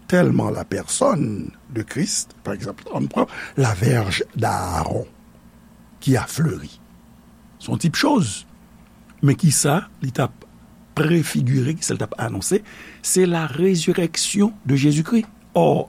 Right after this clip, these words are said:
la résurrection de Jésus-Christ, différent de sa personne quand même, parce que la résurrection de Jésus-Christ, c'est l'œuvre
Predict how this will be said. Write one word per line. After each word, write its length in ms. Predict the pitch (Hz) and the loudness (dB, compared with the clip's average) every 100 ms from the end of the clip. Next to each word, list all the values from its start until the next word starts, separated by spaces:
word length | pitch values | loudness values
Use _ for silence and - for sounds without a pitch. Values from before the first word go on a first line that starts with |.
| - | -6
la 220 | 123 85 | -8 -6
résurrection 680 | - 165 170 147 107 - - | -2 0 2 0 -4 -4 -6
de 100 | 87 | -6
Jésus-Christ, 460 | 90 - - 285 - - - - - - - - - - | -8 -10 -2 -4 -4 -20 -20 -20 -20 -20 -20 -20 -20 -8
différent 560 | 156 262 - 240 151 120 | 0 2 2 2 4 6
de 80 | 127 | 4
sa 180 | - 95 | 0 -2
personne 460 | 107 - 294 294 | -2 0 2 2
quand 140 | - 82 | 0 -2
même, 240 | 120 240 - - - - | -2 -4 -6 -20 -20 -16
parce 240 | - - - | -12 -10 -6
que 80 | |
la 180 | 127 127 | -6 -6
résurrection 480 | 90 101 - - 117 | -8 -8 -8 -6 -6
de 120 | 113 | -6
Jésus-Christ, 380 | 101 101 - 180 | -8 -10 -4 -2
c'est 240 | - 127 - - - | 0 -2 -4 -14 -4
l'œuvre 720 | 123 131 202 196 120 - - | 0 2 2 0 -2 -8 -12